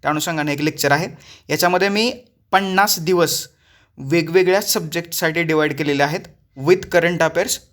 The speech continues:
आणि रिव्हिजन कशाचं किती करायचं, बरोबर? की जेणेकरून पुढच्या येणाऱ्या पन्नास दिवसांमध्ये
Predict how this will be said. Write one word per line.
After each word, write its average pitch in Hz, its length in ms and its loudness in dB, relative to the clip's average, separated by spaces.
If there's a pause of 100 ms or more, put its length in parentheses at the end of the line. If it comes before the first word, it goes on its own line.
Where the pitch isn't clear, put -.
(160)
आणि 165 260 -2 (160)
रिव्हिजन 185 520 2
कशाचं 165 540 -2 (120)
किती 196 220 -4
करायचं, 120 440 0 (300)
बरोबर? 220 240 2 (560)
की 151 80 -8
जेणेकरून 175 560 0 (380)
पुढच्या 185 480 2
येणाऱ्या 180 340 2
पन्नास 175 420 -2
दिवसांमध्ये 156 600 -4